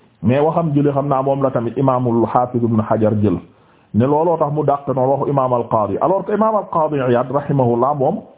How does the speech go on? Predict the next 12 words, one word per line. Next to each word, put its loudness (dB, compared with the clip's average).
moom 0
contraire 0
bi 2
la 2
def -2
moom 2
yajalu 0
saani 0
amman -2
moom 0
ki 4
ko 4